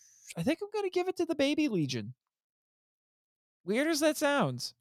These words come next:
Because, you know, Manila is cute in a very ugly sort of way,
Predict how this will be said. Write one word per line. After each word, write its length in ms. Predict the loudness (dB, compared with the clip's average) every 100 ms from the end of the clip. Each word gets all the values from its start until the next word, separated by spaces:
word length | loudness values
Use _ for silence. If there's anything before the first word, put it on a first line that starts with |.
| _ _ _ _ _ _ _ _ _ -2
Because, 840 | 6 12 12 12 10 4 0 -4 -8 _ _ _ _ _ _ _ _ _ _ _ _ _ _ _ _ 0
you 120 | 2
know, 40 | 6
Manila 520 | 8 10 10 12 12
is 500 | 12 10 6 2 -2 -4
cute 400 | 4 6 6 6
in 100 | 6
a 60 | 6
very 500 | 8 10 10 10 8 -2 _ _ _ _ _ _ _ _ _ 8
ugly 340 | 8 8 6
sort 300 | 8 6 6
of 100 | 6
way, 380 | 6 8 6